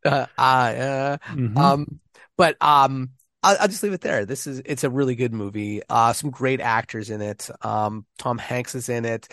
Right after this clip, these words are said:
Speaker 1: Scarlett Johansson is in it. Uh, Jason Schwartzman is in it.
Speaker 2: Of course.
Speaker 1: Uh, Stephen Wright is in it. It's so many good actors. Um, and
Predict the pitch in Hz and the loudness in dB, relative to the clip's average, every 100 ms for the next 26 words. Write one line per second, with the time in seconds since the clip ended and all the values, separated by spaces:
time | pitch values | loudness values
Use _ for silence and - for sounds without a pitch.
0 | - - - 127 110 - - 120 107 - | -20 -18 -6 0 0 -2 -8 -8 -10 -10
1 | 110 107 113 110 110 107 - 113 110 113 | -10 -8 -8 -6 -8 -10 -10 -10 -8 -8
2 | 110 110 - 107 - 107 104 101 101 104 | -10 -10 -6 -8 -6 -10 -10 -10 -10 -10
3 | 101 - - 123 - - - 104 104 104 | -10 -14 -12 -12 -10 -10 -4 0 0 -2
4 | - - 123 107 110 107 107 - _ 113 | -4 -4 -4 -4 -2 -2 -4 -12 _ -10
5 | 110 104 104 101 - - - 120 - 180 | -8 -6 -6 -8 -14 -18 -12 -8 2 2
6 | 135 123 113 113 110 107 95 87 _ - | 2 0 -4 -4 -4 -6 -8 -12 _ -8
7 | 101 101 98 92 _ 98 95 - 95 82 | -6 -6 -8 -12 _ -4 -4 -6 -12 -12
8 | - - - - _ _ 104 104 98 101 | -16 -20 -20 -20 _ _ -4 -2 -2 -4
9 | 101 - - 104 101 104 101 | -10 -12 -8 -6 -4 -6 -12